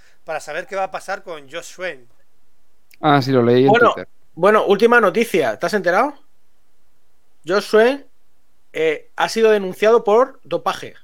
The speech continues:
Speaker 1: No puede ser.
Speaker 3: Baja Josh, <laughs> Josh Swain
Speaker 1: Pero,
Speaker 3: en,
Speaker 1: ¿quién
Speaker 3: en,
Speaker 1: va a
Speaker 3: en
Speaker 1: sustituir
Speaker 3: la
Speaker 1: a
Speaker 3: liga
Speaker 1: Josh
Speaker 3: de
Speaker 1: Swain
Speaker 3: Josh Swain.
Speaker 1: por Josh Swain?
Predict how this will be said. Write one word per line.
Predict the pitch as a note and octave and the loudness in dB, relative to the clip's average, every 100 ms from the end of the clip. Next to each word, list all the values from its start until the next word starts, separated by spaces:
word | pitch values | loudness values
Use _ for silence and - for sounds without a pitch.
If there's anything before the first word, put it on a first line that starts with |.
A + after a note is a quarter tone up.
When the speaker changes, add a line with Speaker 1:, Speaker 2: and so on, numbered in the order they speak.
| - - - - - - - | -20 -20 -20 -20 -20 -20 -20
Speaker 1:
No | C#3+ | -20
puede | B2+ A2+ | -20 -18
ser. | F#3 - - - - - - - - - - - - - - - - - - - | -16 -16 -20 -20 -20 -20 -20 -20 -20 -20 -20 -20 -20 -20 -20 -20 -20 -20 -20 -20
Speaker 3:
Baja | C#3+ F#3 A3 C#4 C#4+ - E3 | -2 0 2 2 0 -2 -6
Josh, | G3+ G#3+ - - - | -4 -4 -6 -16 -18
<laughs> | - G#3+ | -14 2
Josh | A#3+ - | 2 2
Swain | - A3+ B3+ - - - | -4 -4 -4 -12 -20 -20
Speaker 1:
Pero, | - D#4+ B3+ - C#4+ C4 - | -6 -4 -4 -6 -6 -6 -4
Speaker 3:
en, | G#3 G3 G3+ - - | -4 -6 -6 -14 -16
Speaker 1:
¿quién | F#3 F#3 E3 | -8 -6 -4
Speaker 3:
en, | F#3 F#3+ | -2 -2
Speaker 1:
va | |
a | G3 | -4
Speaker 3:
en | |
Speaker 1:
sustituir | - F#3 | -4 0
Speaker 3:
la | F#3 | 2
Speaker 1:
a | |
Speaker 3:
liga | F#3+ G#3+ B3 | 4 6 6
Speaker 1:
Josh | G#3 | 4
Speaker 3:
de | |
Speaker 1:
Swain | G3 F#3+ D#3+ | 2 0 -2
Speaker 3:
Josh | C3+ | -10
Swain. | D#3+ | -12
Speaker 1:
por | D3+ D3+ | -14 -12
Josh | D#3 | -16
Swain? | - B3+ D#3+ | -14 -14 -14